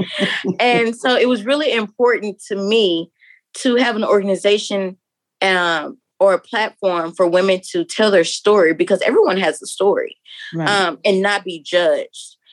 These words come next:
Speaker 2: and to get encouraging words. So the, the goal was, of Story is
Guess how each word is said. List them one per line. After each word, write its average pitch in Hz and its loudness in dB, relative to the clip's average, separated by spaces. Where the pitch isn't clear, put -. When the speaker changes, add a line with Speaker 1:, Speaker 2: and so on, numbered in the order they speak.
Speaker 2:
and 196 2
to - -16
get 190 -2
encouraging 185 0
words. 165 0
So 220 2
the, 185 4
the 190 4
goal 247 2
was, 190 2
of 175 -2
Story 220 0
is 160 -4